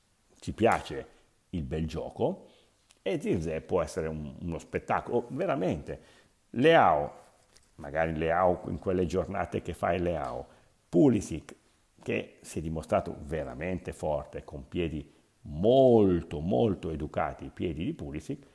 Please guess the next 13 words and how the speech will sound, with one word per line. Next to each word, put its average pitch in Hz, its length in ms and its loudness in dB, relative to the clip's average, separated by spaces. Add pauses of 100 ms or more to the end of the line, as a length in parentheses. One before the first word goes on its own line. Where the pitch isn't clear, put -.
(280)
e 92 240 0
Zirze 156 500 -6 (360)
potrebbe 113 440 -2
essere 71 440 -8
un 107 220 -6
trio 120 260 -2
d'attacco 78 640 -6
che, 78 220 -12 (1400)
che 120 120 0
ci 110 120 0
fa 87 180 -2
sognare, 67 640 -12
ecco. - 320 -20